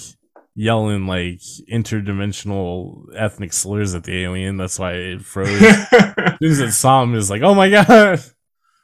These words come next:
Speaker 1: That's the guy <laughs> who's been killing everyone." This is, you know, in, like, I Am Legend, how, like, the twist is, uh, he's, like, a monster that kills the monsters, right?
Speaker 2: Yeah.
Speaker 1: That's what this guy's <laughs> like. He's, this is like fucking, uh,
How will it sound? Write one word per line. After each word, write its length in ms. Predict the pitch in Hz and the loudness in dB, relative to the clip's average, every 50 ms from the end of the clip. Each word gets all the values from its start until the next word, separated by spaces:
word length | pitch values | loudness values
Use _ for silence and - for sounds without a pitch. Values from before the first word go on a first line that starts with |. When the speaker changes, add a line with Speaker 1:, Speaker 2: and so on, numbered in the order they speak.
| _ - - | _ -18 -14
Speaker 1:
That's 180 | - 139 - - | -10 -8 -6 -4
the 60 | 160 | 0
guy 100 | 165 160 | 2 2
<laughs> 100 | 151 - | 2 6
who's 180 | - 208 156 - | 6 6 6 6
been 180 | 180 165 185 170 | 6 6 6 4
killing 360 | - 170 175 185 170 165 160 | 4 4 6 6 6 6 6
everyone." 640 | 160 160 156 156 147 143 143 139 139 131 123 110 - _ _ _ _ _ _ _ _ _ _ _ _ _ _ _ _ _ _ - | 6 6 6 4 4 4 4 2 2 2 0 -2 -6 _ _ _ _ _ _ _ _ _ _ _ _ _ _ _ _ _ _ 0
This 200 | 123 139 135 - | 2 2 4 4
is, 180 | 175 175 156 143 | 2 2 2 2
you 140 | 139 139 135 | 2 0 0
know, 180 | 143 160 170 | 0 0 0
in, 100 | 170 160 | 0 0
like, 180 | 147 135 123 113 | 0 -2 -2 -2
I 140 | 104 110 117 117 | 0 0 0 0
Am 160 | 113 107 104 | 0 -2 -2
Legend, 440 | 104 104 107 101 110 117 120 120 113 | -2 -2 -2 -2 -2 -2 -2 0 0
how, 200 | 113 104 101 101 | 0 2 2 2
like, 220 | 98 92 90 - | 0 -2 -4 -4
the 120 | 95 90 | -6 -8
twist 460 | 85 - - - 107 107 - - - 98 | -8 -8 -6 -6 -4 -2 -2 -4 -4 -4
is, 260 | 92 92 87 85 90 | -4 -4 -4 -4 -4
uh, 240 | 87 80 80 87 90 | -4 -2 -2 -4 -4
he's, 320 | 85 101 107 101 95 90 | -6 -6 -6 -6 -4 -4
like, 260 | 92 90 87 82 - - | -4 -6 -8 -8 -8 -8
a 120 | 87 85 | -8 -6
monster 480 | 85 85 85 90 92 95 - - 92 92 | -6 -6 -6 -6 -6 -6 -6 -6 -6 -6
that 140 | 87 82 78 | -8 -8 -10
kills 300 | - - 95 95 90 90 | -10 -8 -8 -8 -6 -8
the 80 | 90 87 | -10 -10
monsters, 520 | 85 90 92 95 - - 107 107 98 92 95 | -8 -8 -8 -10 -10 -10 -10 -10 -10 -8 -8
right? 240 | 92 98 98 - _ _ _ _ _ _ _ - | -8 -8 -10 -12 _ _ _ _ _ _ _ -8
Speaker 2:
Yeah. 220 | 107 95 82 80 - _ _ _ _ _ | -8 -8 -8 -8 -14 _ _ _ _ _
Speaker 1:
That's 180 | - 104 98 - | -10 -6 -6 -6
what 100 | - 98 | -6 -6
this 180 | 87 98 101 - | -6 -4 -4 -4
guy's 320 | - 104 101 98 95 95 98 | -4 -4 -4 -4 -4 -6 -6
<laughs> 100 | 98 117 | -2 0
like. 340 | 156 156 165 127 - - - | 0 0 0 -2 -6 -6 -8
He's, 220 | - 113 104 95 | -8 -6 -6 -6
this 280 | 95 98 98 - - 101 - _ _ _ _ _ _ _ _ - | -6 -8 -8 -10 -14 -18 -20 _ _ _ _ _ _ _ _ -8
is 240 | 110 107 104 107 110 | -6 -4 -2 0 0
like 140 | 110 104 98 | 0 -2 -2
fucking, 480 | - 110 98 - 98 92 92 90 90 | -4 -8 -6 -6 -8 -8 -8 -8 -8
uh, 120 | 90 87 | -8 -8